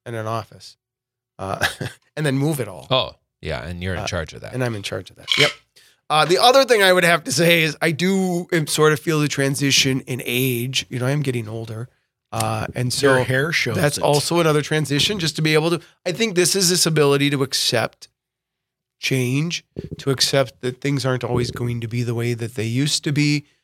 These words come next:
Speaker 1: or the way you want them to be, uh, and that we can really live in a world that, that wants to resist any sort of transition,
Speaker 3: Hmm.
Speaker 1: and it actually makes it worse.
Speaker 2: Yeah,
Speaker 1: I
Speaker 2: say
Speaker 1: think.
Speaker 2: more about that. I
Speaker 1: Well, I think because then you deny it. So you maybe do the comb over,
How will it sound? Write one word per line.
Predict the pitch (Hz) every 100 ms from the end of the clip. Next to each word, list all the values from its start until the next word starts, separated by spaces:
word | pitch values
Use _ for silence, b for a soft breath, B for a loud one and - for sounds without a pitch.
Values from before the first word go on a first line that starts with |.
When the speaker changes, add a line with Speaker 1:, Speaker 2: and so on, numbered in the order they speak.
| _
Speaker 1:
or | - 127
the |
way | 117
you | 113 113
want | 113 127 131
them | 127 123
to | -
be, | 120 123 123 120 _ _ _ _ -
uh, | 110 -
and | 139
that | 139
we | 139
can | - 143
really | 135 143
live | 151 131 131
in | 143
a | 139
world | 110 117 117
that, | 113 - _
that | 120 123 -
wants | 113 117 -
to | 120
resist | 120 110 104 120 117 - - -
any | 127 127
sort | - 117
of | 113
transition, | 107 104 104 104 123 107 139 170 _ _ _ _ -
Speaker 3:
Hmm. | 135
Speaker 1:
and | 135 123 _ _
it | 131
actually | 127 117 - 139
makes | 127 113 -
it | -
worse. | 95 98 139 - - - - _ _ _ _ _ _ _
Speaker 2:
Yeah, | 135
Speaker 1:
I | 120
Speaker 2:
say | - 117
Speaker 1:
think. | 113
Speaker 2:
more | 110
about | 110 117 -
that. | 90
I | 90 87 87 _ _ -
Speaker 1:
Well, | 185
I |
think | 190 202 170
because | 180 175
then | 180
you | 170
deny | 151 143 120 135 170
it. | 117 -
So | - 143 143
you | 139
maybe | 135 135 135
do | 135
the | 135
comb | 131 - 113 120
over, | 120 120 117 120 120 120 120